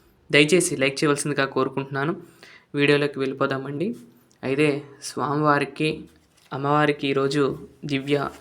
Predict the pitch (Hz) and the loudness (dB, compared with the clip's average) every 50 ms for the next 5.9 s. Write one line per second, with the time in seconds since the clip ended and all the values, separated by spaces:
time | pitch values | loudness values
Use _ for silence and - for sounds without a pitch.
0 | - - 139 139 143 147 151 151 143 143 147 - - 147 156 156 156 - - 165 | -10 -8 -6 -2 0 2 4 4 4 2 0 -2 0 0 0 0 0 0 2 2
1 | 156 147 147 - 143 143 143 143 139 139 139 139 - 139 131 131 135 131 135 147 | 4 4 2 2 0 -2 -2 -2 -2 -4 -4 -4 -4 -6 -4 -2 0 0 4 4
2 | 147 147 147 151 151 147 147 160 160 151 151 156 151 - - - _ _ _ - | 6 6 4 4 2 -2 -2 -2 -2 -2 -2 -2 -4 -10 -18 -20 _ _ _ -20
3 | - - - _ _ _ _ _ _ - 156 151 151 - 170 170 165 160 151 147 | -20 -20 -20 _ _ _ _ _ _ 0 0 0 4 8 8 10 10 10 8 6
4 | 165 170 175 170 170 165 160 151 151 147 147 - - - - 147 - - - 143 | 6 4 4 4 4 4 4 6 6 4 2 2 0 -2 -4 -4 -2 2 4 4
5 | 143 139 - 139 139 143 - 165 165 160 160 160 160 156 147 - - - | 4 4 4 2 2 2 4 6 6 8 8 6 4 2 2 0 0 -4